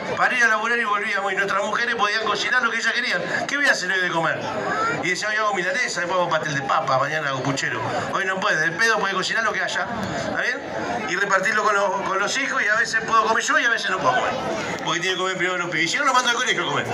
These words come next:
Cuando antes los mandábamos a estudiar. Entonces me parece que está todo pata para arriba. La única manera de organizarlo es volver otra vez a una comunidad organizada,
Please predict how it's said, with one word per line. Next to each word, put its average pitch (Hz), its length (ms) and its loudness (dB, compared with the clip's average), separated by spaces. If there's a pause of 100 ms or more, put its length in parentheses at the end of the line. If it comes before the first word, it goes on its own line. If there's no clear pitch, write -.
(200)
Cuando 190 200 2
antes 240 160 4
los 220 80 2
mandábamos 214 320 2
a 180 60 0
estudiar. 156 260 0 (340)
Entonces 214 260 4
me 214 60 8
parece 240 220 4
que 233 60 2
está 226 140 4
todo 247 200 2
pata 254 220 6
para 220 180 4
arriba. 220 340 0 (440)
La 226 100 6
única 220 260 4
manera 226 260 6
de 226 60 6
organizarlo 214 480 4
es 220 120 2
volver 254 160 2
otra 214 180 2
vez 220 100 6
a - 20 4
una 196 120 2
comunidad 196 300 2
organizada, 196 480 0